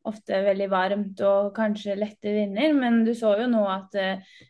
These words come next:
Mistralen kan jo også kicke inn, så litt av alt, og det er vel egentlig det vi liker også.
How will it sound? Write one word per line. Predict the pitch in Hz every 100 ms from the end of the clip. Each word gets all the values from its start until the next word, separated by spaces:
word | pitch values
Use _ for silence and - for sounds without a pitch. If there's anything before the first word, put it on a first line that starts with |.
| -
Mistralen | 226 220 220 190 202 247
kan | 226 208
jo | 202
også | 202 220 240 233 233 226
kicke | 247 -
inn, | 214 226 240 226
så | - 254 226 214 208 202 202 208 - _ _ _ - _ _ _ _ 262
litt | 277 277
av | 285
alt, | 269 311 381 339
og | 277
det |
er | 277 247
vel | 269
egentlig | 254 233 233
det | 214 214
vi | 208 202
liker | 190 180 - 190
også. | 190 262 294